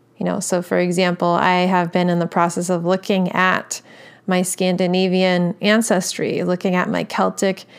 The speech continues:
ancestry, and understanding that there are traditions in those lines.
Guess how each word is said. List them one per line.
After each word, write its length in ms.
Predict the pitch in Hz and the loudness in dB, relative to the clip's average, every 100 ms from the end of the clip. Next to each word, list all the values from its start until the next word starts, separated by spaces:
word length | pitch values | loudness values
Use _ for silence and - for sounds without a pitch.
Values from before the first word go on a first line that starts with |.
| - - - | -20 -6 0
ancestry, 760 | 220 233 196 165 - - 165 | 2 2 0 0 -2 -6 -4
and 120 | 170 - | -4 -2
understanding 880 | 190 196 202 - 220 220 269 233 180 | -2 0 0 0 0 2 2 2 2
that 220 | 175 170 | 0 -2
there 240 | 202 208 - | 0 2 2
are 160 | 247 269 | 2 0
traditions 880 | - 208 202 226 - 277 220 175 | -4 -2 0 0 0 2 2 0
in 280 | - 196 202 | -2 0 2
those 220 | 202 208 | 4 2
lines. 760 | 196 185 196 214 160 - 190 - | 2 2 2 0 -2 -6 -8 -10